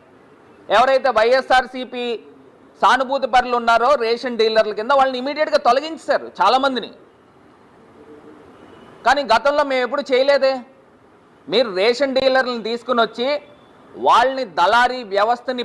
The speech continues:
ప్రోత్సహించే విధంగా మీరు చేస్తా ఉన్నారనేది ఇది ముమ్మాటికి నగ్న సత్యమని ఈ సందర్భంగా తెలియపరుస్తున్నా. నేను ఒకటే చెప్తున్నా, మీరు అంటా అన్నారు కాకినాడ పోర్టుకి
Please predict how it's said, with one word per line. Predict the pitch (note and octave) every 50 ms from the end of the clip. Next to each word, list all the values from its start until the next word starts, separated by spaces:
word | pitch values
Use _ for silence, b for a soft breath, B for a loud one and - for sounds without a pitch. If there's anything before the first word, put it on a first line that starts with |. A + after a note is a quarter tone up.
| A#3+ - -
ప్రోత్సహించే | G3 G#3 A#3+ A#3+ - D4 B3+ A#3+ B3 A#3 F3+ A#3+ A3+ A3
విధంగా | G#3+ A3 A3 A3+ G#3 F#3 C3 - - - _ _ _ _ _ _ _ - - - - E3
మీరు | G3 A3+ A3 G#3+ - -
చేస్తా | G#3 G#3+ A3+ A3 - A#3+ A#3 A#3
ఉన్నారనేది | A3+ A3 A3+ A3+ A3 A3+ A3+ A3+ A#3 A#3+ G#3+ B3 A3+
ఇది | G3 G3 F#3
ముమ్మాటికి | F#3+ F#3+ G3+ G#3+ A3+ A#3+ A3+ G#3 - A#3 G#3+ G3+ F3+ - - - - - - - - - - C3
నగ్న | D#3 F3+ F3+ F#3 A3+ B3 A#3 A#3
సత్యమని | G#3+ G#3 A3 A#3+ A#3 A3+ A3+ A3+ A3+ A3 G#3+ G#3
ఈ | G3 -
సందర్భంగా | G3 F#3 G3 G3+ G3+ G3+ G3+ G3+ F3 F#3
తెలియపరుస్తున్నా. | F3 F3+ F3 F3 D#3+ D3+ - - C3 - - - -
నేను | - G3+ A#3
ఒకటే | A3+ C4+ D4 C4+
చెప్తున్నా, | C4 - - C4+ B3 A#3+ F3 - - - _ _ _ _ _ _ _ _ _ _ _ - A#2+
మీరు | D#3 G3+ A#3+ B3 A3+
అంటా | A3+ A#3 - C#4 C#4 C#4
అన్నారు | C#4 C#4+ C#4 B3 F#3 C3+ - - - _ _ _ _ _ - F3+
కాకినాడ | F3+ A3 - - B3+ B3+ B3+ B3+ B3 A#3+ -
పోర్టుకి | A3 A3 A#3 A#3+ A#3 - A3+ G#3 B3+ B3